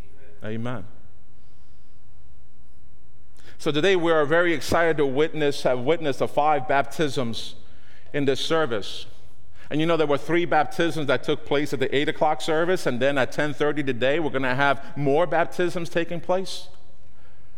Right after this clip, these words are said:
It is awesome when the body of Christ continues to witness the wonderful things that God is doing in, the, in people's lives,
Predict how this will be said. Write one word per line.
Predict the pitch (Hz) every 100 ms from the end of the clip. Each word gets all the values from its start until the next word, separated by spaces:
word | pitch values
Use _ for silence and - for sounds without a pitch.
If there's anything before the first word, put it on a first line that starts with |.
| - - -
It | 185
is | 185 -
awesome | 196 254 226 196
when | 180
the | 143
body | 151 196 214 190
of | 143
Christ | - - 196 156 135
continues | 151 127 190 196 170
to | 156
witness | 131 120 196 170 135
the | -
wonderful | 117 165 190 165
things | 147 - 185 156 139
that | 131
God | 151 185
is | 185 135
doing | 180 180
in, | 147
the, | 127 135
in | 117
people's | - 202 156 127
lives, | 143 180 156 139 139